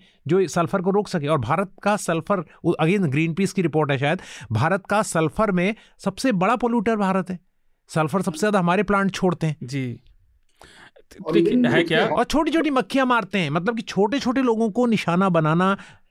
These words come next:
Speaker 1: इंस्टीट्यूशनलाइज जो करप्शन और पो-,
Speaker 2: जी।
Speaker 1: पोल्यूशन जो कर रहे हैं, बड़े प्ला-, पावर प्लांट हैं, लैंडफिल्स हैं, अ, जो है, उनको कोई पूछता नहीं।
Speaker 2: देखिए, कॉरपोरेट हित जो हैं, वो जनता के हित के ऊपर आ रहे हैं। लेकिन,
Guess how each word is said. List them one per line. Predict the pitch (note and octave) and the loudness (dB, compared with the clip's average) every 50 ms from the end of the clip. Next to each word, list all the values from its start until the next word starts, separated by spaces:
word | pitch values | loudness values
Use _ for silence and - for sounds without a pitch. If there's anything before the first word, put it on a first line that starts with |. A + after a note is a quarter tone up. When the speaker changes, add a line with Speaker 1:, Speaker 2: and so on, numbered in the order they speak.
| _ - | _ -2
Speaker 1:
इंस्टीट्यूशनलाइज | E3+ F3+ F3 - - G3 A3 F#3+ - - G3 G3+ B3 C4+ G#3+ | 0 0 0 0 0 2 2 2 2 2 2 2 2 2 2
जो | G#3 A3+ | 0 -2
करप्शन | - - E3+ E3+ E3 - - F#3 F3+ F3+ | -2 -2 -2 -2 -2 -2 0 0 2 2
और | F3 E3 D3+ | 2 0 0
पो-, | - E3 E3 | 0 0 0
Speaker 2:
जी। | D3+ C#3+ | 2 2
Speaker 1:
पोल्यूशन | - D#3 D#3+ C#3+ - E3 D3+ D#3 B2+ C3 C#3+ | 2 2 2 2 0 -2 -2 -2 -4 -4 -4
जो | C#3+ D3+ | -4 -2
कर | B2 D3+ C#3 | 0 0 0
रहे | B2+ C3 B2 | 0 0 0
हैं, | A#2 | 0
बड़े | A#2+ D3+ E3 C#3+ | 2 0 0 0
प्ला-, | A#2+ D#3 D3 A#2+ | 0 -2 -4 -2
पावर | C3+ C3 C3 B2+ | 0 0 0 0
प्लांट | B2+ C3+ C3 B2+ A#2+ A2+ B2 | 0 -2 -2 -2 -2 -4 -4
हैं, | B2+ A#2+ | -2 -2
लैंडफिल्स | B2+ C3+ C#3+ D3 C#3+ C3 A#2+ C3+ C#3+ C3 B2+ B2 B2+ | 0 0 0 -2 -4 -6 -4 -2 -2 -2 -2 -2 -2
हैं, | C3 B2+ B2+ A#2 - - - - B2 A2+ - - | -2 -2 -2 -2 -4 -8 -16 -18 -18 -14 -8 -6
अ, | B2+ C3 B2+ | -4 -4 -4
जो | B2 B2 C3 B2 | -4 -4 -4 -2
है, | A2 A2 G#2 - - _ - | -2 -4 -6 -10 -14 _ -4
उनको | D#3+ F#3 G3 F#3+ C4+ C#4 B3 F3 - - - - - _ - - - - - - | 0 0 0 2 2 0 0 -2 -6 -14 -20 -20 -20 _ -20 -20 -20 -20 -10 -8
कोई | A#3+ C4+ C#4+ | -6 -6 -6
पूछता | - B3 A3 F#3 - A3 A3 | -6 -10 -12 -10 -10 -10 -8
नहीं। | G#3 D#3+ | -6 -4
Speaker 2:
देखिए, | C#3 G3+ G#3 - C4+ A3+ G#3 | -2 -2 -2 -2 -2 -2 -2
कॉरपोरेट | - - E3+ C#3+ C#3 C#3+ - F3+ F3 F#3+ G3 F#3+ - | -2 -2 -2 0 -2 -2 -2 -2 0 0 0 -2 -2
हित | - D3+ E3+ - - - - _ _ _ _ _ _ _ _ - | -2 -2 -4 -4 -8 -20 -20 _ _ _ _ _ _ _ _ -6
जो | C3+ D#3+ D#3 C3+ | -2 0 0 0
हैं, | B2 B2+ B2 B2 C#3 G#3+ - _ _ _ _ _ - | 0 0 -2 -4 -6 -8 -10 _ _ _ _ _ -4
वो | C#3 D#3 E3 F3+ G3 F#3+ - - D3+ | 0 2 2 4 2 0 -2 -4 -6
जनता | B2+ - C#3+ D3 D3+ - F3 E3+ | -4 0 0 0 0 0 -2 -2
के | - F3+ | -2 0
हित | D3+ D3+ D3+ - | 0 0 0 -2
के | - E3 E3 | -2 -2 0
ऊपर | D#3+ D3 - E3 D3+ | 0 0 0 -2 -2
आ | B2+ - C3+ B2+ B2+ | -2 -2 -2 -2 -2
रहे | A#2+ A2+ A2 | -2 -4 -6
हैं। | A2 G#2+ G#2 - - _ _ _ - - - - _ - | -8 -10 -12 -14 -18 _ _ _ -20 -20 -20 -14 _ -2
लेकिन, | D#3 F3+ G3+ G3+ - C4 A#3 - | -2 -2 -2 -2 -2 -2 -4 -4